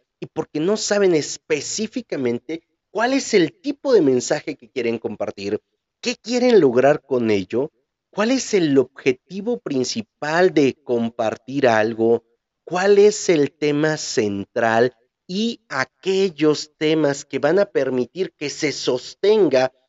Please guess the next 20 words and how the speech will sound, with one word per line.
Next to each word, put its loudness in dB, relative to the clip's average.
que -6
se 0
profundice, -2
que -12
se -2
amplíe 0
o -8
que -4
dé -4
claridad -4
al -4
tema 0
principal. -12
Por -2
lo 2
tanto, -8
cuando 2
tú -6
y -20
yo -4